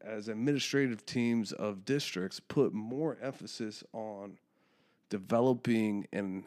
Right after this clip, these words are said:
helping and paying teachers, they wouldn't be so drugged down. If your teachers aren't good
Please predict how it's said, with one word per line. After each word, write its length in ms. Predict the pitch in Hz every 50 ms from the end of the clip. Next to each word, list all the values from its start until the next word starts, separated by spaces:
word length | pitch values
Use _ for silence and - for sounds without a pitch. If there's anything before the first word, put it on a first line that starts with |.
| - - -
helping 800 | - - 120 123 127 120 - - 123 117 113 107 104 101 95 - -
and 540 | 87 95 104 104 104 101 95 95 95 92 - - _ - - _ _ _ _ _ _ _ _ _ _ _ _ _ _ _ _ _ _ _ _ _ _ _ _ _ _ _ _ _ _ _ -
paying 760 | - 123 139 143 147 156 143 131 127 120 117 117 113 113 113 - - - - - - - - - - - - _ _ _ _ _
teachers, 760 | - - - 175 202 196 - 107 98 101 107 117 - - - - _ _ _ _ _ _ _ _
they 200 | - 110 120 123
wouldn't 440 | 139 151 160 160 147 127 101 95 113
be 260 | 120 139 143 139 135
so 380 | 123 - - - - - 131 123 - - -
drugged 340 | - 110 110 110 107 95 -
down. 360 | 101 92 95 104 95 80 - - - - _ -
If 180 | - - -
your 100 | 113 110
teachers 560 | - - - 156 180 180 - - 151 120 110
aren't 300 | 117 113 107 - - 101
good 420 | 98 113 110 107 107 110 107 107